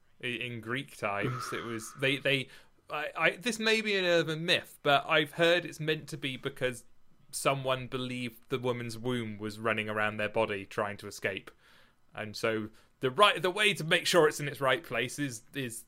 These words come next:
systematic rape until the woman shuts up, which probably means going into shock,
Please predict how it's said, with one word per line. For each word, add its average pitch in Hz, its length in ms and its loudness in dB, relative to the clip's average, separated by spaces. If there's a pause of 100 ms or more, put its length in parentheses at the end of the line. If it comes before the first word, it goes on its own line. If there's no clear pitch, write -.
systematic 139 680 0
rape 196 320 4
until 117 460 0
the 113 100 -6
woman 117 240 -2
shuts - 300 -2
up, - 220 -2 (180)
which - 340 -6 (300)
probably 110 300 -2
means 104 280 -8
going 104 320 -2
into 104 260 -14
shock, - 460 -8